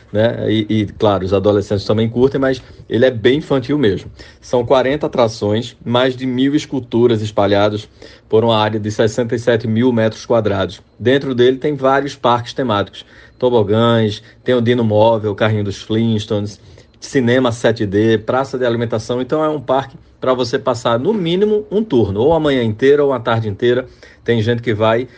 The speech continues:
e não dá conta de tudo que tem pra fazer, mesmo passando o dia todo. Além dele, tem o Alpen Park, esse já tem uma pegada mais do pessoal adolescente pra adulto. Tem um trenó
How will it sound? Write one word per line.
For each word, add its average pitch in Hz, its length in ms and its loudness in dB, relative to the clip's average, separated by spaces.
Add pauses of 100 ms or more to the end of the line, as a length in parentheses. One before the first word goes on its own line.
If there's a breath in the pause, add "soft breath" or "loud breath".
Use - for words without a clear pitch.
(160 loud breath)
e 113 120 0
não 123 200 2
dá 135 140 2
conta 123 280 0
de 120 120 -2
tudo 143 380 2
que 135 60 -10
tem 127 140 -2
pra 123 120 -4
fazer, 110 400 0
mesmo 127 340 2
passando 127 360 -2
o 120 40 0
dia 123 160 0
todo. 92 320 -4 (480 loud breath)
Além 156 260 2
dele, 165 300 2
tem 156 160 2
o 123 80 4
Alpen 123 300 0
Park, 117 400 -2 (260)
esse 123 300 0
já 113 240 0 (240)
tem 117 100 0
uma 117 120 0
pegada 107 400 0
mais 104 420 -4 (120)
do 98 200 -14
pessoal 107 340 0
adolescente 104 540 -2
pra 113 160 0
adulto. 113 400 -2 (420 loud breath)
Tem 120 140 2
um 131 80 -2
trenó 123 500 2